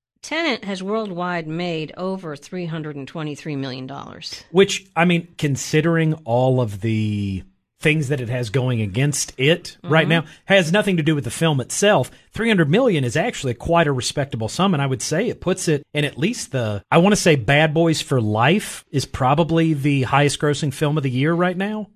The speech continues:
Speaker 1: I was gonna say, it's gotta be in the top five.
Speaker 2: And the great thing about this, and I, I was thinking about it, uh, Doolittle, which was an atrocity, because of the limited amount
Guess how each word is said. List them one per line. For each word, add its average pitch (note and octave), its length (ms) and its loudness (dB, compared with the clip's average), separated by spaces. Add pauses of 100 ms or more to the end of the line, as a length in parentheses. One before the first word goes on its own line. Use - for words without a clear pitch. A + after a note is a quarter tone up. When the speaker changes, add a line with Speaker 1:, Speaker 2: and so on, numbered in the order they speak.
(120)
Speaker 1:
I F#3+ 80 -4
was F#3 140 -4
gonna F3 160 -4
say, E3 200 -6
it's E3 120 -12
gotta F3 220 -6
be E3+ 160 -4
in D3 80 -4
the C3+ 60 -8
top C#3 320 -10
five. D#3 400 -10
Speaker 2:
And F3+ 160 -2 (140)
the C#3+ 120 2
great D#3 320 0
thing G#3 160 -2
about D#3 260 0
this, D3+ 280 0
and C3+ 240 -4 (140)
I, C3 220 -2 (320)
I C#3 80 4
was C#3 180 0
thinking G#3+ 320 2
about C3 300 2
it, A#2 180 -4 (280)
uh, C#3 120 0 (100)
Doolittle, C3 680 2 (160)
which D3+ 500 0 (120)
was B2+ 580 0 (340)
an D#3+ 100 2
atrocity, D#3 800 2 (440)
because G#3+ 440 4
of F#3+ 100 0
the E3 120 6
limited F#3 480 4
amount E3 400 2